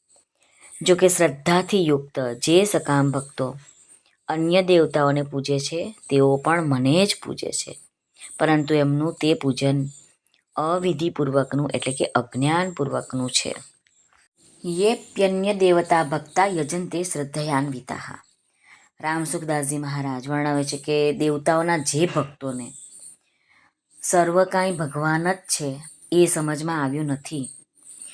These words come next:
તે દેવતાઓનું જ શ્રદ્ધાપૂર્વક પૂજન કરે છે. તે દેવતાઓને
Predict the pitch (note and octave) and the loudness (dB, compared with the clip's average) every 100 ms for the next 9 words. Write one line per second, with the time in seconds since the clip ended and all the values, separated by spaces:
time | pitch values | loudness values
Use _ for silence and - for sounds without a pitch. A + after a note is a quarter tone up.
0 | - _ - F3 F3+ G3+ - _ _ - | -20 _ -6 -2 -2 -4 -10 _ _ -8
1 | D3 D#3 D3+ D#3+ D3+ D#3 F#3 - - D3 | -2 -2 0 2 2 0 -4 -6 -6 -4
2 | C#3+ D3 C#3+ C#3+ C#3+ C#3+ B2+ B2+ A#2+ - | -2 -4 -2 -2 -2 -4 -8 -8 -10 -14
3 | - - - - - - _ _ _ _ | -16 -14 -14 -16 -20 -20 _ _ _ _
4 | _ _ - F3+ G3 F3 D#3 D3 F#3 F#3 | _ _ -6 -4 2 2 2 2 2 2
5 | D3+ C#3+ E3 | 2 -2 -4